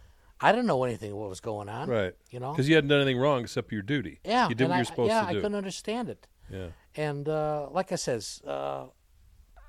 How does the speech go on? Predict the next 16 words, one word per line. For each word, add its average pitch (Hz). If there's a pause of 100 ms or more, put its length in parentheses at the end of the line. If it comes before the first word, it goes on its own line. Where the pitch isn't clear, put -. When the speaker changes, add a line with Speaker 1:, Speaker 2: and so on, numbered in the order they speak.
(420)
Speaker 1:
you 135
know, 127
it, -
it 185
was 180
rough. 143
It 143
wa-, 139
it 139
was 131
rough 160
for -
me 156
to 160
get 151
out. 135